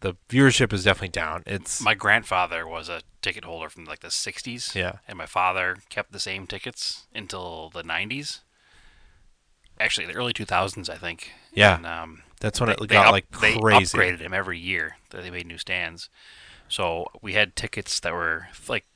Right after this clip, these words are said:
Speaker 2: literally, like, three rows behind the guy that waves the flag.
Speaker 1: Yeah.
Speaker 2: Which is the best seats in the house. I mean, you can see the whole track from there. It's so high. It's so perfect. And the tickets were expensive.
Speaker 1: Mm-hmm.
Speaker 2: You know, they were a few hundred dollars a piece. But then the year he got rid of them was the year nascar decided that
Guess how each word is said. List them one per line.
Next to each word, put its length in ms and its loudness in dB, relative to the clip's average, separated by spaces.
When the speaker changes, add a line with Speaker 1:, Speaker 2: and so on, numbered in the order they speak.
Speaker 2:
literally, 440 2
like, 200 -2
three 220 -2
rows 260 0
behind 280 0
the 100 -4
guy 120 -2
that 80 -6
waves 180 -8
the 60 -14
flag. 360 -10
Speaker 1:
Yeah. 160 0
Speaker 2:
Which 120 -2
is 60 -6
the 60 2
best 160 4
seats 160 -8
in 60 -12
the 60 -6
house. 280 -2
I 40 -14
mean, 80 -12
you 60 -12
can 80 -16
see 80 -12
the 100 -10
whole 160 -8
track 340 -2
from 80 -20
there. 240 -14
It's 160 -12
so 180 -4
high. 300 0
It's 160 -4
so 120 -6
perfect. 500 -6
And 80 -6
the 60 -8
tickets 260 4
were 80 2
expensive. 560 4
Speaker 1:
Mm-hmm. 220 -4
Speaker 2:
You 60 -8
know, 100 -4
they 80 -2
were 60 -2
a 40 -6
few 140 -4
hundred 140 -4
dollars 240 0
a 40 -16
piece. 440 -4
But 160 -8
then 460 0
the 80 -6
year 240 2
he 80 -2
got 180 -4
rid 120 0
of 120 -8
them 260 -10
was 120 -8
the 100 -10
year 100 0
nascar 500 -2
decided 400 -6
that 180 -6